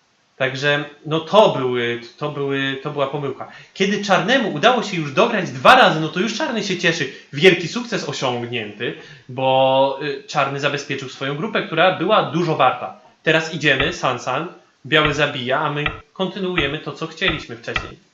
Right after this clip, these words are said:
Tak, to by była gra do grania. Ja nie wiem, nie liczyłem. Kto chce, niech sobie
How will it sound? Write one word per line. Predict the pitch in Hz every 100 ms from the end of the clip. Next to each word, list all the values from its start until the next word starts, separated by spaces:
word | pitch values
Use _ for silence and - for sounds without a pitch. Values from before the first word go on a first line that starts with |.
| _ - - - _ _ -
Tak, | 165
to | 180
by | 143
była | 135 135
gra | 139
do | 143 135
grania. | 135 120
Ja | 131 147
nie | 156 143
wiem, | 151 147
nie | 135
liczyłem. | 127 - 131 127 127 _ _ _ _ _ _ _
Kto | - 117
chce, | - 127
niech | 123 117
sobie | 120 117 120